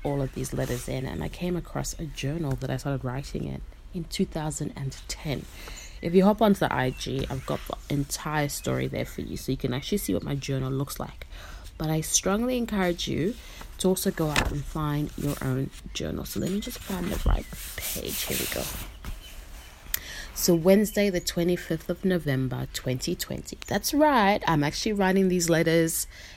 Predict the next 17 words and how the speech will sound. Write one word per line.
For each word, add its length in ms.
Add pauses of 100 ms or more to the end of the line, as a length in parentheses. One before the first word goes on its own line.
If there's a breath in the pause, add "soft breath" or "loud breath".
(100)
at 100
the 80
same 320
time 320
as 160
you. 80
I'm 80
going 220
through 160
the 80
process 420
at 60
the 80
same 320
time 260
as 180
you. 200